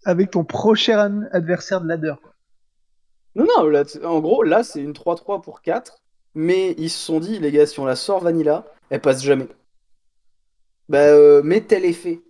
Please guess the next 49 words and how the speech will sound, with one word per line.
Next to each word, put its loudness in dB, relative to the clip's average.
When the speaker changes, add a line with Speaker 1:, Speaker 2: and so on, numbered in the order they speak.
Speaker 2:
Mais, -8
Speaker 1:
Mais -2
la 2
Speaker 2:
euh, 0
Speaker 1:
légendaire -2
pour -10
attirer -6
Speaker 2:
il -6
fait -16
Speaker 1:
l'attention. 0
Speaker 2:
rien, -4
ton -6
effet. -4
Ouais, 6
mais 2
elle 2
est 0
pas -2
vanilla. 2
Speaker 1:
Ah -18
si, -2
ça -4
permet -2
de -8
scout -10
la -2
main -4
adverse. -12
Speaker 2:
C'est -2
vrai, 2
du -2
coup, 4
c'est 2
pour -8
quatre, -2
une -2
trois -2
trois, 0
vous -4
montre, -4
euh, -4
trois -6
Speaker 1:
Trois -4
Speaker 2:
cartes 0
de -4
la -2
Speaker 1:
cartes. -6
Speaker 2:
main -6
adverse. -10